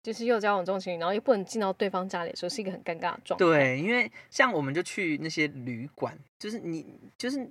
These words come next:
Speaker 2: 当下，当下的我们就是
Speaker 1: 当下，
Speaker 2: 当下我们是刚出社会，
Speaker 1: 当下。
Speaker 2: 然后甚至我在当兵，
Speaker 1: 嗯。
Speaker 2: 其实真的没有什么收入，
Speaker 1: 嗯，嗯，嗯。
Speaker 2: 所以我们就能的预算真的，真的极简到极简。
Speaker 1: 所以你们会打野炮吗？
Speaker 2: 怎么可能？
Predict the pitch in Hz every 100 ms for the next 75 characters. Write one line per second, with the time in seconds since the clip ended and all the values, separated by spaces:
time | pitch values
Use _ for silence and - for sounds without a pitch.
0 | _ - 269 285 196 - - 269 262 254
1 | 170 143 123 127 202 269 214 175 156 165
2 | 220 262 277 190 147 202 180 175 - 170
3 | - 131 127 131 95 120 151 190 190 170
4 | 165 117 131 123 120 127 127 - 151 165
5 | 143 127 127 98 101 - 104 110 113 92
6 | 196 190 180 180 196 185 143 160 151 120
7 | 139 131 135 - 147 131 185 160 - 151
8 | 139 139 135 143 135 131 - - 131 135
9 | 160 165 120 147 135 113 135 - 131 392
10 | 247 269 185 170 175 - 202 180 117 -
11 | - - - - 180 196 - 190 151 151
12 | 139 143 139